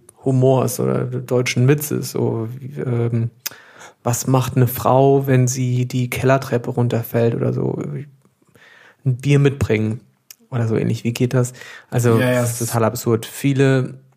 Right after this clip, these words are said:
Speaker 1: ja, gerade heterosexuellen, cisgeschlechtlichen Männer sind angenervt vom darüber reden und konfrontiert werden.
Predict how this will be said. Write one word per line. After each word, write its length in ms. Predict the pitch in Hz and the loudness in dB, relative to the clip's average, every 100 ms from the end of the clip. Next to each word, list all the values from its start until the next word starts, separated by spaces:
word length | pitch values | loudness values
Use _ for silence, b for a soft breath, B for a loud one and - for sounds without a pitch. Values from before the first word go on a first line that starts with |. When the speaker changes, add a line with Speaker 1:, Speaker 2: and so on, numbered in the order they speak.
| _ 127 | _ 0
Speaker 1:
ja, 260 | 123 117 | 2 2
gerade 640 | 113 127 120 123 120 117 - | 0 -4 0 2 2 2 0
heterosexuellen, 1300 | 123 135 151 147 151 147 143 131 135 135 139 139 - _ - - | -2 0 2 2 2 2 0 2 2 2 0 -4 -10 _ -20 -12
cisgeschlechtlichen 840 | - 131 - 147 139 131 147 - 143 | -2 -2 0 0 0 0 -4 -2 0
Männer 360 | 135 135 135 - B B B B B B B B _ | 2 2 0 -4 B B B B B B B B _
sind 340 | - - 127 120 | -10 0 2 2
angenervt 800 | 135 143 147 151 165 170 - - | 2 2 4 4 2 0 -4 -12
vom 440 | - 127 120 120 | 0 2 2 2
darüber 460 | 127 127 123 127 127 | 0 0 0 0 0
reden 480 | 135 147 165 170 175 | 0 0 2 2 0
und 500 | - 120 123 123 B B B B B B B _ - | 0 2 2 -2 B B B B B B B _ -2
konfrontiert 720 | 131 127 120 120 - 160 160 | 0 0 0 -2 0 0 0
werden. 640 | 156 165 165 165 165 - | 0 0 0 0 -2 -6